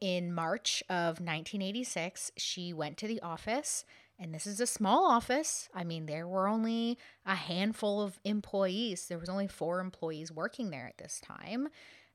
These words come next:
Um, she went into the break room around nine A M to get a drink of water and, you know, probably say hello to her fellow coworkers. I can imagine this is a very typical thing for anyone to do.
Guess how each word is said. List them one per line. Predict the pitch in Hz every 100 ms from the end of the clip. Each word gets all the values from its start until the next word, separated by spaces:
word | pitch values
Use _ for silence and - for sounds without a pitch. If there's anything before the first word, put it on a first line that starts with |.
| -
Um, | 190 180
she | - 214
went | 175 170
into | 208 269
the | 269
break | 233 190 190
room | 214 233 202
around | 170 151
nine | 147 170
A | 240 247
M | 202 196 233 269
to | - 196
get | 151
a | 165
drink | 202 220
of | 254
water | 233 196 196 262 349 _ - - - -
and, | 196 185 180 196 - _ -
you | 254
know, | 196
probably | - 185 170 190 202 214
say | - 180
hello | 190 175 175
to | 208
her | 196
fellow | 202 202 214
coworkers. | - 277 233 - - 92 - - - -
I | 180 202
can | 254
imagine | 269 233 254 262
this | 247 240
is | 254
a |
very | 233 196 220
typical | - 208 208 202
thing | 196 185
for | - 165
anyone | 160 160 160
to | - 170
do. | 123